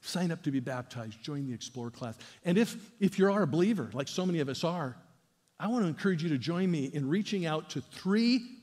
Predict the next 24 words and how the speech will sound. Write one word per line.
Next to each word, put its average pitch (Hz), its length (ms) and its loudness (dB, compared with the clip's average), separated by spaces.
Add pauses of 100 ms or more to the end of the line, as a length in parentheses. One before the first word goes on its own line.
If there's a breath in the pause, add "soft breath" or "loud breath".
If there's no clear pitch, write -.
people 123 600 0 (200 loud breath)
at 135 120 -2
all 135 160 0
times. 107 500 -10 (680)
Are 127 60 -4
you 127 60 0
ready? 170 260 2 (1200 soft breath)
Reach 190 480 4
out 196 260 6
and 165 120 0
invite 147 420 2
someone 160 300 0
to 147 60 2
church. 127 400 -2
You 196 120 4
can 196 200 0
do 175 180 2
that 151 160 0
easily 185 420 0
these 127 240 0
days 147 300 0
by 143 120 0
saying, 156 240 -2
"Hey, 180 200 0